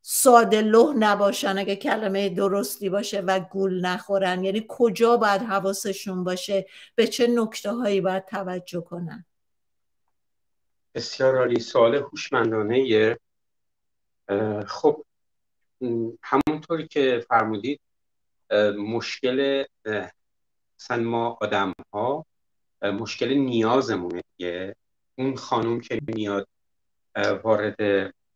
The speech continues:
Speaker 2: یک رابطهٔ مجازی می‌شه، یه نیازهایی داره. اون نیازش چیه؟ عمده ترین نیازهایی که خانم ها دارن، خب، نیاز عاطفیه. یعنی دلشون می‌خواد که یک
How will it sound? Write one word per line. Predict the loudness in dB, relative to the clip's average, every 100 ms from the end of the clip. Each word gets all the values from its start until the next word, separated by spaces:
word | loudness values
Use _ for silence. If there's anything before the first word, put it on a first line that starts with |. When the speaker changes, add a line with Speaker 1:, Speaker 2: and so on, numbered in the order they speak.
| _ _ _ -6
Speaker 2:
یک | -6 -4 -2
رابطهٔ | 0 2 2 2 -4 -4 -4 -4
مجازی | -6 -4 -4 -4 -4
می‌شه، | -8 -6 -2
یه | -2
نیازهایی | 0 0 2 2 0 0 0 0 -2
داره. | -12 -14 _ _ _ _ _ _ _ _
اون | -2 0
نیازش | 0 0 0 0 0 -4 -8 -12
چیه؟ | -12 -6 -4 -6 _ -2
عمده | 0 0 0 -2
ترین | -2 -4 -2
نیازهایی | -2 0 0 2 0 -2 -6 -6
که | -6 -10
خانم | -10 -8 -6 -4 -6 -6
ها | -8
دارن، | 0 2 2 0 -2
خب، | -12 -10 -6
نیاز | -4 -4 -4 -2 2
عاطفیه. | 2 0 -10 -10 _ -10 -10 _ _ _ _ _ _ -8
یعنی | -6
دلشون | -2 -2 -2 -2 -2
می‌خواد | -2 -4 -2 -2 -2
که | -6
یک | -6 -6 -8